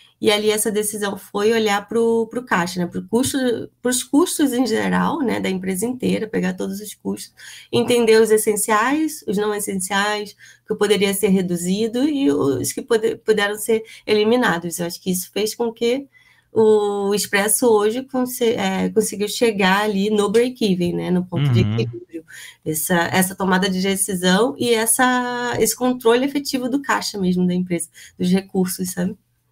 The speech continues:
Speaker 2: Entendi. Então, ali meio que você exerceu um papel de, vou chamar assim, de dona do dinheiro,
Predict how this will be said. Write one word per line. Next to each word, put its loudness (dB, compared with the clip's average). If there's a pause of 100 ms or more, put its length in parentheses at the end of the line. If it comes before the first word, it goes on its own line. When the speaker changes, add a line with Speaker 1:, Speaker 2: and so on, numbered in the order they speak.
(380)
Speaker 2:
Entendi. 2
Então, 2 (420)
ali 2
meio 4
que 0 (400)
você -2
exerceu 2
um 4
papel 0
de, 2 (140)
vou -4
chamar 0
assim, -2
de 0
dona 2
do 2
dinheiro, 2